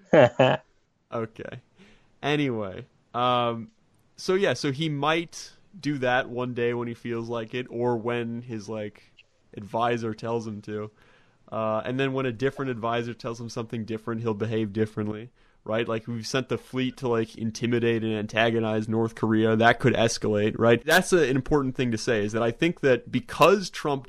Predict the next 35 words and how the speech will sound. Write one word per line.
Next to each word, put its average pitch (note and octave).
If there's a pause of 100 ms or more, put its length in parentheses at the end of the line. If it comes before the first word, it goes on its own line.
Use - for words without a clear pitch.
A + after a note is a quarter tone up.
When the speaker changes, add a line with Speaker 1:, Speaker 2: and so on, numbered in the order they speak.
Speaker 1:
is B2+
not C3
following C3
the A#2
standard A#2
neocon A2
doctrine G#2+ (520)
and A2 (960)
not C3+
following B2
any F3
doctrine, G2+
in A2+
fact, G#2 (380)
he D3
has D3
a D#3+
lower C#3
chance C3
of A2+
doing C3
the A#2
everyday B2+
bad A2+
shit G#2 (560)
that, G#2
uh, G2+ (180)
people B2
like G#2+
Bush A#2+
and A#2+
Obama A2+
would G#2+
do. G#2+ (600)
But B2